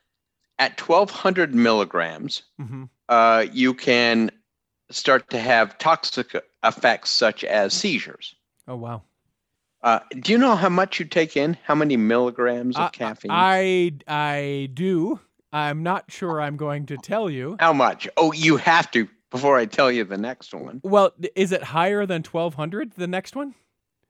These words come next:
Speaker 1: Yes. Yeah.
Speaker 2: Okay, yeah, no, I'm not, I'm not anywhere near twelve hundred.
Speaker 1: Okay.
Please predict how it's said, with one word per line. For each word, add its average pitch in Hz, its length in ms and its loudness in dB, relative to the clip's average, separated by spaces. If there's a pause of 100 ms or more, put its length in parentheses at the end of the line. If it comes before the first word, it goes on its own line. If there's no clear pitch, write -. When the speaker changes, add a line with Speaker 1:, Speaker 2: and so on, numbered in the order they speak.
Speaker 1:
Yes. - 420 0 (220)
Yeah. 160 80 2
Speaker 2:
Okay, 139 180 -2
yeah, 131 220 -6
no, 135 180 -10
I'm 160 160 -2
not, 160 280 -4
I'm 175 200 -2
not 151 260 -4 (120)
anywhere 147 640 -2
near 135 500 -6
twelve 123 280 -10
hundred. - 380 -18 (540)
Speaker 1:
Okay. 104 320 -2